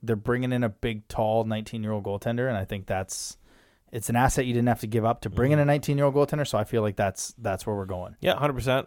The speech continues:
Speaker 2: Uh, you know, in the, in the event a call-up will be needed,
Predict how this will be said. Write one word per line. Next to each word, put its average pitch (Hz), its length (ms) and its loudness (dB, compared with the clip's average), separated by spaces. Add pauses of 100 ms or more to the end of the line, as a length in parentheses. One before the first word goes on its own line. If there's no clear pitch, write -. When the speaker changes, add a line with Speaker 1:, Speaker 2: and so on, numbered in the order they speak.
(140)
Speaker 2:
Uh, 107 380 2 (320)
you 117 100 -6
know, 113 240 0
in 113 100 0
the, 110 220 -6
in 120 140 -4
the 117 80 -2
event 117 420 -2
a 110 680 -2
call-up 117 480 2
will 113 140 2
be 107 100 -4
needed, 135 420 0